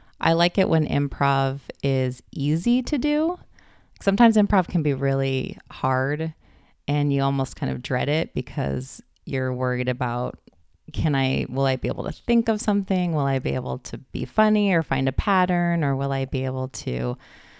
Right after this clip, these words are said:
um, work with the partner or in a group? And, um, as I was telling my friends last night,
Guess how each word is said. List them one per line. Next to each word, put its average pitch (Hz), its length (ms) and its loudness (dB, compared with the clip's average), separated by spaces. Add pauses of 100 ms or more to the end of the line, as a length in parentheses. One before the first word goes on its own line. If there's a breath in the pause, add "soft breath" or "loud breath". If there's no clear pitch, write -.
(420 soft breath)
um, 82 420 -4 (180)
work 190 360 2
with 180 260 0 (640)
the - 140 -4 (180)
partner 196 580 4
or 147 40 4
in 147 120 2
a 143 40 0
group? 175 560 2 (140)
And, 139 580 -2
um, 135 440 -4 (520)
as 156 140 -2
I 156 60 2
was 151 80 0
telling 170 220 0
my 156 100 2
friends 151 300 0
last 135 220 0
night, 202 400 2